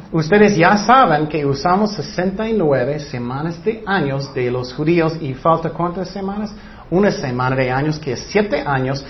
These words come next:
cuando Dios va a juzgar el mundo. Eso va a venir pronto. Pero ahora estamos en los tiempos de los gentiles, que Dios no está tratando principalmente con el país de Israel, pero con otros países, ah, y con los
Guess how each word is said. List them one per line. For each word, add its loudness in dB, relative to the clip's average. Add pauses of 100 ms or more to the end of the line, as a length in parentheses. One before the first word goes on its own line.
(180)
cuando 0
Dios 0
va 0
a -4
juzgar -6
el -4
mundo. 2 (240)
Eso 0
va 0
a 0
venir 0
pronto. 4 (500)
Pero 8
ahora 8
estamos 2
en 2
los 2
tiempos 0
de 2
los 0 (120)
gentiles, 0
que -2
Dios 2
no 2
está 0
tratando 2 (280)
principalmente 2
con 0
el 0
país 2
de 0
Israel, 4 (260)
pero 6
con 4
otros 4 (500)
países, 0
ah, -8 (100)
y -8
con -4
los -8